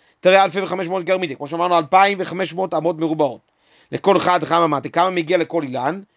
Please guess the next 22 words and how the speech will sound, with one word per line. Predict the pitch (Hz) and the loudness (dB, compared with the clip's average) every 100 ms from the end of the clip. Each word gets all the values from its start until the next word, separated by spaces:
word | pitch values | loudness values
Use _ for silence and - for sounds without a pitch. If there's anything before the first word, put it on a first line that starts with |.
| _ _ | _ _
תמנה | 175 233 208 | 0 2 2
מאה | 196 226 | 4 2
ותלתין | 190 190 185 202 | 2 2 2 0
ותלתא | 170 151 156 139 190 | -2 -2 -2 -8 -14
ותליתא, | 208 285 269 208 175 | -8 -6 -2 -2 -2
שמונה | 160 180 220 | -2 0 2
מאות | 220 214 | 2 0
ושלושים | 175 - 156 143 240 254 - _ _ _ - - | -6 -6 -6 -4 -6 -6 -12 _ _ _ -10 2
ושלוש | 190 233 226 | 4 4 4
אמות | 190 165 | 2 2
ושליש. | 190 269 294 233 - | 0 0 0 -2 -6
זה | 127 | -4
עדיין | 127 165 160 | 0 0 0
פחות | 160 139 139 | -4 -4 -8
מאלף | 131 135 - _ _ _ _ _ _ _ 170 165 151 - | -8 -10 -12 _ _ _ _ _ _ _ 2 4 2 -2
עשרים | 113 143 151 147 | -12 -6 -4 -2
ושבע, | 135 269 180 | 2 2 2
קטן | 123 135 143 147 | -4 -10 -6 -4
אף | 139 | -4
יש | 135 | -6
לו | 143 | -2
דאולה. | 160 294 262 | 0 2 2